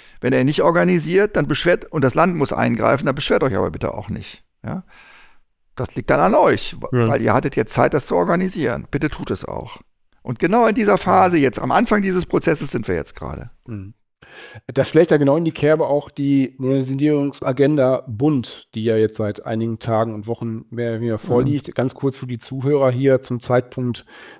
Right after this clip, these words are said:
Speaker 2: der Aufnahme wird die föderale Modernisierungsagenda gerade in der, ähm, M P K, äh, beraten und hoffentlich heute auch beschlossen. Das wissen wir noch nicht ganz so genau. Ähm, aber da ist ja eigentlich auch diese, ich nenne es mal diese Flucht nach vorne,
Speaker 1: Ja. Mhm.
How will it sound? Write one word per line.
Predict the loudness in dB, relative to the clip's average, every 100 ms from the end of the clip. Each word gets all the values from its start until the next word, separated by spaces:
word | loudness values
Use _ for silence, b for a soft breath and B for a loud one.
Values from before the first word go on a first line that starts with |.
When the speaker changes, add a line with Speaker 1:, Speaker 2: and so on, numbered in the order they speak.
| 0
Speaker 2:
der | 2
Aufnahme | 4 2 2 2 2 0
wird | -2 -4
die | -6
föderale | -2 0 2 2 2 4 4 2
Modernisierungsagenda | -2 -2 -2 -2 -4 -4 -2 0 2 2 0
gerade | 0 0 2 2
in | 0 0
der, | 0 2 0 -2
ähm, | -4 -6 -6 -6
M | -6
P | -4
K, | -2 0 2 0 -6
äh, | -12
beraten | -8 -4 0 2 2 -4
und | -8 -12 -10
hoffentlich | -10 -8 -6 -2
heute | -2 -2
auch | -4
beschlossen. | -8 -4 -4 -4 -12 _ _
Das | -6 -2
wissen | 0 2
wir |
noch | 2
nicht | 2 0
ganz | -2
so | -2
genau. | -2 -2 -2 _
Ähm, | 0 2 2
aber | 2
da | 6 4
ist | 4
ja | 4 2 2
eigentlich | 0 0 -2
auch | -6 -8
diese, | -2 2 2 2 _ _ -6
ich | 0
nenne | 2
es | 4
mal | 2
diese | 2 -2
Flucht | -10 -16 -4 -4 -4 -6
nach | -4 -4
vorne, | -6 -4 -2 -2 -4 -4
Speaker 1:
Ja. |
Mhm. | -4 -4